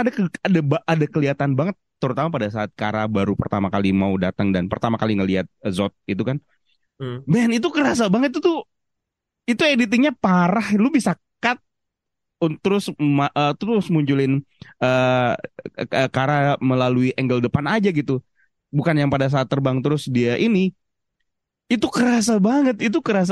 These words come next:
Speaker 1: kelihatan banget di layar gede, itu mentah.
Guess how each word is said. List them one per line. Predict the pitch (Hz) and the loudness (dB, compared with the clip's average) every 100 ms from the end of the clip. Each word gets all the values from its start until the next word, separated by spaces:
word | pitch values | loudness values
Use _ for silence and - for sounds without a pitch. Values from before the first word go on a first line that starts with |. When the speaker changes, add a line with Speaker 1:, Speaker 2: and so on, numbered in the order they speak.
| - | -2
Speaker 1:
kelihatan | 180 170 175 185 175 | 0 0 2 2 2
banget | 240 254 196 | 2 0 0
di | 165 | 2
layar | 139 131 139 139 | 2 2 0 -2
gede, | 123 131 233 - | -2 0 -2 -2
itu | 202 | 0
mentah. | 254 220 269 269 _ 214 220 208 | 2 2 0 -2 _ -2 -2 -4